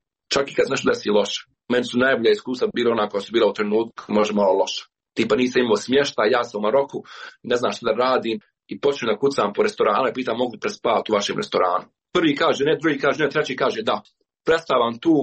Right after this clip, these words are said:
o, ne znam, sjedim s njim čitavu noć, pričamo, družimo se i bude super iskustvo od nečega što je na, na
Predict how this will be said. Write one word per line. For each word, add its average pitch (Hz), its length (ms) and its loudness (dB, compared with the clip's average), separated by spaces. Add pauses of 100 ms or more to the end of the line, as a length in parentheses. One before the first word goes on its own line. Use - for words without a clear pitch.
(460)
o, 123 340 4
ne 139 120 4
znam, 113 180 2 (200)
sjedim 147 260 2
s - 100 -12
njim 139 140 -2
čitavu 135 300 2
noć, 110 160 4 (180)
pričamo, 123 640 2 (180)
družimo 123 420 2
se - 140 -8
i 120 100 -4
bude 143 120 4
super 143 300 0
iskustvo 143 400 -2
od 160 80 0
nečega 156 280 0
što - 100 -6
je 143 100 4
na, 139 60 0 (380)
na 135 40 -4